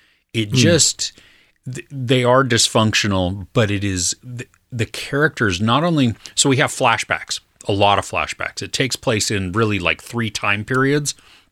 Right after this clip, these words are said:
Speaker 1: following the same characters. And they become enveloping to watch. Like, I just, because we get to know them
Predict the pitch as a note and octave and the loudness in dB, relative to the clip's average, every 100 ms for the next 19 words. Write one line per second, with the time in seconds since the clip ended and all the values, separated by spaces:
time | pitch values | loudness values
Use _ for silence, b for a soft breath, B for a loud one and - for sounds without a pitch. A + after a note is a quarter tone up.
0 | _ _ _ - - - A2+ G#2+ G#2+ G2 | _ _ _ -20 -4 2 2 2 0 -2
1 | - G#2 F2 G#2 F#2+ - D#2+ - B B | -4 -4 0 2 2 0 -6 -8 B B
2 | B B B - A#2 A#2+ A2+ G#2+ F#2+ - | B B B -2 0 2 2 0 -2 -6
3 | b b b b b _ _ _ _ _ | b b b b b _ _ _ _ _
4 | _ - - D#3 B2+ B2 G#2+ A2 - - | _ -20 -16 -8 -2 0 0 -4 -8 -6
5 | D#3+ C#3+ G2 G2 F#2 E2+ D#2+ C#2 D2+ D2 | 0 0 2 0 0 -2 -8 -8 -8 -8
6 | C2 - - - - F#2+ G2 G2 F#2 B2+ | -8 -8 -8 -8 -6 -2 -2 -2 0 0
7 | B2 - - - - - _ A#2 A#2 A#2 | 0 -2 -4 -10 -14 -20 _ -12 -8 -6
8 | - D#3+ D#3 D3 C3 - B2 A2 A2 G#2+ | -2 -2 0 -2 -4 -4 -2 0 2 2
9 | G2 | -2